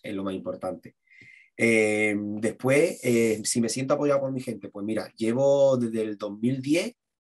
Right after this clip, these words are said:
eh, independizado como artista solista. Después llevo muchos años con Los Compadres.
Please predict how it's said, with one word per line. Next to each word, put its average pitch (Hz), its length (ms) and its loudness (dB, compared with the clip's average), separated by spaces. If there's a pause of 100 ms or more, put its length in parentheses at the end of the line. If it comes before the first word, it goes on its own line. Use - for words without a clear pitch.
(460)
eh, 113 260 2
independizado 110 680 -2
como 131 140 0
artista 117 300 -8
solista. 120 600 -6
Después 110 380 -8
llevo 131 800 2
muchos 113 280 -6
años 135 200 -6
con 127 100 0
Los 117 80 -2
Compadres. 113 580 -6